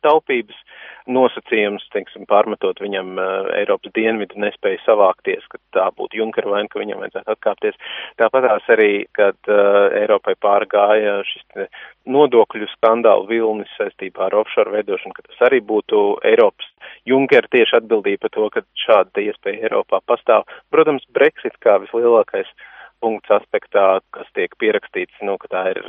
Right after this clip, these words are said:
Eiropas vājuma pazīme un tāpēc atbildību kādam vajadzētu nest, kāpēc tam nebūtu Junkeram. Eh, un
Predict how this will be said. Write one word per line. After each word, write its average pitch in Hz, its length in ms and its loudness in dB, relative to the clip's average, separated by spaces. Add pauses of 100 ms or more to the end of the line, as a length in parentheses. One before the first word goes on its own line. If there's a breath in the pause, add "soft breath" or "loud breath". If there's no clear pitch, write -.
(160)
Eiropas 101 560 0
vājuma 104 480 2 (360 loud breath)
pazīme 107 520 2
un 98 80 -10
tāpēc 98 380 0
atbildību 98 420 -4
kādam 98 360 0
vajadzētu 107 340 -4
nest, - 220 -6
kāpēc 117 300 0
tam 110 140 -8
nebūtu 104 300 -8
Junkeram. 117 300 -2
Eh, - 680 0
un 120 380 4